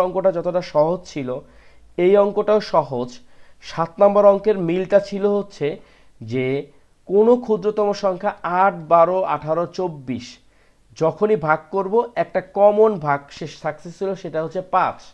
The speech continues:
কিন্তু আটের ক্ষেত্রে গিয়ে কমন ভাগশেষ থাকে নাই, ডিফারেন্স ছিল, যে কারণে আমাদের ভাজকের থেকে ভাগশেষের পার্থক্য বের করতে হয়েছে, এরপর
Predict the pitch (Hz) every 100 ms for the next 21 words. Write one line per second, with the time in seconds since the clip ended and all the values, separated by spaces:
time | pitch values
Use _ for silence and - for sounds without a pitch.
0 | _ - - _ - 147 143 - 156 170
1 | 220 226 233 226 226 185 151 139 - -
2 | - _ - 175 202 214 226 185 160 147
3 | 180 170 - - 147 147 147 175 247 247
4 | - _ - 113 165 170 220 220 190 -
5 | 117 113 147 175 180 190 160 160 170 123
6 | 120 131 156 175 - 160 175 156 123 123
7 | 151 147 147 139 139 156 147 160 160 156
8 | 170 - 180 170 - 180 - - - -
9 | - 147 147